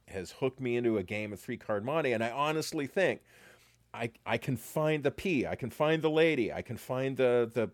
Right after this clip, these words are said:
the card. And actually, no, that keeps moving around, because the person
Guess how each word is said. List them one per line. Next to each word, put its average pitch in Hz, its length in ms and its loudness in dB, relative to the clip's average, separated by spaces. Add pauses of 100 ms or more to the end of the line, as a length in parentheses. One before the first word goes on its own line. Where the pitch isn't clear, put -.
the 113 80 -8
card. 135 580 2 (640)
And 160 300 0
actually, 175 640 0
no, 151 560 4 (480)
that 190 320 0
keeps - 400 -6
moving 139 500 0
around, 120 720 -2 (340)
because 131 340 -4
the 135 100 -2
person 170 560 -2